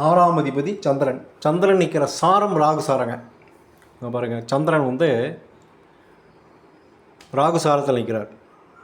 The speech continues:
அம்சத்துல பாருங்க, மேனத்துல ராகு சாரத்தில் நிக்கிறார். ராகு திசையே பிறக்கும்போது வருது.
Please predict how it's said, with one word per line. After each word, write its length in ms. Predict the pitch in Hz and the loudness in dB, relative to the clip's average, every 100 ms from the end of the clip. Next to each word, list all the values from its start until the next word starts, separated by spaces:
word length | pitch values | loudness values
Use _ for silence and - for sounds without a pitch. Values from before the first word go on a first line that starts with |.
| - - - - _ _ _ _ 139 | -20 -20 -20 -20 _ _ _ _ -4
அம்சத்துல 340 | - 151 143 123 | -2 0 0 0
பாருங்க, 220 | 127 151 247 - - _ - 127 | -2 -4 -6 -14 -20 _ -6 0
மேனத்துல 360 | 151 147 123 131 | 0 0 -4 0
ராகு 240 | 135 165 160 | 0 0 0
சாரத்தில் 380 | 135 123 135 117 | 0 0 -2 -4
நிக்கிறார். 300 | 110 110 - - _ _ - - - - - _ _ _ _ _ - _ _ _ - _ _ _ _ - _ _ - _ - _ _ _ _ _ _ _ _ _ | -6 -10 -12 -20 _ _ -20 -20 -20 -20 -20 _ _ _ _ _ -20 _ _ _ -20 _ _ _ _ -20 _ _ -20 _ -20 _ _ _ _ _ _ _ _ _
ராகு 380 | 156 190 285 294 | 0 4 2 2
திசையே 380 | 254 - 190 185 196 - - - _ - - _ _ _ _ _ _ - | 0 2 4 4 2 -4 -16 -20 _ -20 -20 _ _ _ _ _ _ -2
பிறக்கும்போது 420 | 170 175 160 160 151 | 0 2 2 2 2
வருது. 220 | 127 | 0